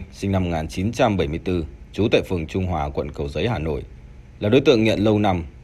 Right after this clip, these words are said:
từng có một tiền án về tội tổ chức sử dụng chất cấm, đã hai lần đi cai bắt buộc. Nói về đối tượng này, các trinh sát của đội cảnh sát điều tra tội phạm công an quận Tây Hồ đều phải ngán ngẩm về quá khứ bất hảo của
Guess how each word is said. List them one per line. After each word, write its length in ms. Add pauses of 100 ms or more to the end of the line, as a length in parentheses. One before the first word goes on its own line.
(120)
từng 200
có 100
một 260
tiền 200
án 320
về 120
tội 260
tổ 280
chức 280
sử 140
dụng 160
chất 200
cấm, 260 (500)
đã 120
hai 160
lần 240
đi 100
cai 220
bắt 200
buộc. 200 (680)
Nói 160
về 100
đối 120
tượng 220
này, 240 (180)
các 120
trinh 160
sát 200 (100)
của 100
đội 200
cảnh 180
sát 140
điều 140
tra 180
tội 180
phạm 360
công 200
an 160
quận 180
Tây 160
Hồ 280 (340)
đều 180
phải 160
ngán 280
ngẩm 180 (220)
về 100
quá 220
khứ 220
bất 200
hảo 180
của 140